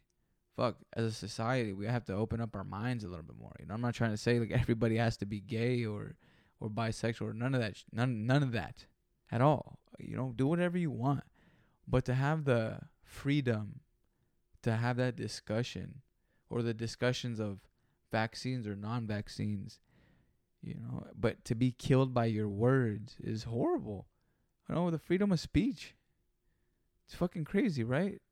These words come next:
That's, that was given to us 'cause some countries don't have that. Some countries don't have the freedoms that I, we have. This freedom to speak over this Wild West fucking,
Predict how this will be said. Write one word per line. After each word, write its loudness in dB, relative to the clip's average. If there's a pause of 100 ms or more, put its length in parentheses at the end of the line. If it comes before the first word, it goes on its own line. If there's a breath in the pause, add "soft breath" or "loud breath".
That's, -2
that 2
was 2
given 4
to -4
us -10
'cause -2
some -2
countries 0
don't 0
have 0
that. -10 (960)
Some 2
countries 2
don't 4
have 4
the 0
freedoms 0
that 0
I, 2
we 2
have. 0 (1000)
This 8
freedom 4
to 0
speak 2
over 2
this -2
Wild 2
West -2
fucking, -4